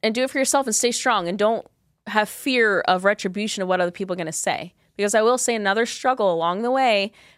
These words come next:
as you find yourself ch-, breaking old habits and when you get more vocal about them and you start to tell people, "Well, I don't really dr-,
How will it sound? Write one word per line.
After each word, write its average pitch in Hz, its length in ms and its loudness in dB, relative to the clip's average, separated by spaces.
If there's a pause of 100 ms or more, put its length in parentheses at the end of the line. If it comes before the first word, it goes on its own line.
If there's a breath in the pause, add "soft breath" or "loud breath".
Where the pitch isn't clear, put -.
(120 soft breath)
as 196 240 2
you 233 80 -6
find 226 260 0
yourself 220 400 -2
ch-, - 180 -12
breaking 202 420 -2
old 214 200 2
habits 208 720 -2
and 196 340 0 (120)
when 196 180 -4
you 202 80 -4
get 185 320 -2
more 185 220 -2
vocal 170 360 0
about 226 320 0
them 240 160 0
and 196 100 -4
you 185 80 -4
start 180 220 -4
to - 80 -16
tell 202 200 -2
people, 202 260 -6
"Well, 190 100 0
I - 20 2
don't 180 100 -6
really 170 160 -6
dr-, - 140 -20